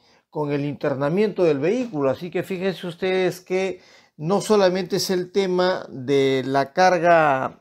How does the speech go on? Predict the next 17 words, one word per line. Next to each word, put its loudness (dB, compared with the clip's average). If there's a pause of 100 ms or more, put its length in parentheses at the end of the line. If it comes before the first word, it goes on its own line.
económica -6
que -10
tienen -4
que -4
pagar, 0 (540)
sino 0
es 2
el 2
hecho 0
de 2
que -2
dentro -2
de 0
su -8
récord 0
de 0
conductor, -6